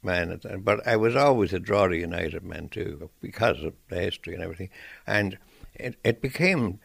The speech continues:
apparent to me that, first of all, the Lourdes Stadium, there were question marks about it. We didn't own it. We had no real control. There was the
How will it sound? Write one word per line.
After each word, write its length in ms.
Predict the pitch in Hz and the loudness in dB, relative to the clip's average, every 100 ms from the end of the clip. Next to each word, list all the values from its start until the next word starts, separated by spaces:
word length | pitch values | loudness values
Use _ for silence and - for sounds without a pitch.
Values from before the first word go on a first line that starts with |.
| - | -12
apparent 540 | 123 - 131 110 87 78 | -10 2 6 6 4 0
to 100 | 82 | -4
me 460 | 82 92 80 82 - - _ - | 0 0 0 -6 -12 -20 _ -2
that, 200 | 87 85 - _ _ _ _ _ _ _ _ - _ - | 0 0 -4 _ _ _ _ _ _ _ _ -20 _ -20
first 360 | - 113 113 | -6 -2 0
of 100 | 107 | 0
all, 140 | 87 85 | 0 0
the 80 | 90 | 4
Lourdes 340 | 95 95 87 | 6 6 4
Stadium, 680 | - 104 95 87 78 78 - | 6 8 8 4 2 -4 -8
there 380 | 113 104 107 98 | -10 -10 -8 -4
were 80 | 85 | -4
question 480 | - 90 - - 80 | -2 -4 -2 -6 -6
marks 300 | 85 87 85 | -6 -6 -4
about 240 | 85 90 | 2 2
it. 100 | 80 | 4
We 140 | 92 90 | 2 4
didn't 280 | 80 80 | 2 0
own 460 | 87 92 90 82 85 | 0 4 4 2 0
it. 140 | 85 | -2
We 160 | 82 82 | 0 0
had 100 | 87 | 0
no 220 | 90 85 | 2 2
real 260 | 80 82 80 82 - - | 4 4 2 -4 -20 -16
control. 580 | 90 80 92 85 82 82 | -10 -4 4 4 4 2
There 80 | |
was 200 | 82 85 | 2 0
the 180 | - 92 | 0 -2